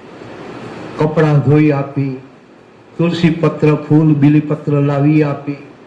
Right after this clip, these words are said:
જળનો ઘડો ભરી આવી દે, એમના ઉતારાની સાફ સફાઈ કરે, વસ્ત્ર ધોઈ દે,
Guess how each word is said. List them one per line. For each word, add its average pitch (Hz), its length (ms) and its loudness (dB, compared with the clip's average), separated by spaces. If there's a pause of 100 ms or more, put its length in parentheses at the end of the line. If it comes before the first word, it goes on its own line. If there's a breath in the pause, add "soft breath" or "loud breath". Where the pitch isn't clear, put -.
(720)
જળનો 160 460 2
ઘડો 143 440 4
ભરી 135 300 2
આવી 156 280 0
દે, 147 380 -4 (1120)
એમના 165 240 2
ઉતારાની 156 720 0
સાફ - 400 -6
સફાઈ 160 460 -4
કરે, 147 340 -8 (1040)
વસ્ત્ર 160 440 2
ધોઈ 147 360 4
દે, 151 400 -2